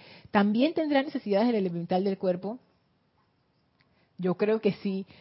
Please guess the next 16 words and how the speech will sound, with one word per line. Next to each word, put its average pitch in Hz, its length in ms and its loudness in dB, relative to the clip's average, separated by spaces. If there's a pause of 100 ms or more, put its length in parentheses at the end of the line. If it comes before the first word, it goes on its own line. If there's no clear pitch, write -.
(140)
¿Tú 226 80 -8
sabes 277 220 2
cuál 254 160 2
es, 240 200 6
<laughs> - 640 -6
cuál 226 140 6
es 220 100 6
yo 269 120 8
creo 254 340 4
que 214 80 -4
una 226 140 0
de 262 80 0
sus 196 160 -4
más 196 180 2
grandes 240 280 2
necesidades? 208 640 0